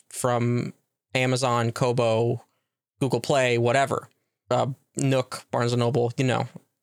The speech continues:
wherever. They have to pay a license for it.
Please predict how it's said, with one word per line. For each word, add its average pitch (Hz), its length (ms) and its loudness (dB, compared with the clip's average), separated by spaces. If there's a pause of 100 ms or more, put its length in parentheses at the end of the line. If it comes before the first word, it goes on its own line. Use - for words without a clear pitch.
wherever. 127 560 0 (840)
They 156 300 0
have 180 240 2
to 139 120 -2
pay 127 460 0 (160)
a 131 100 0
license 156 460 0
for 110 320 0
it. - 180 -4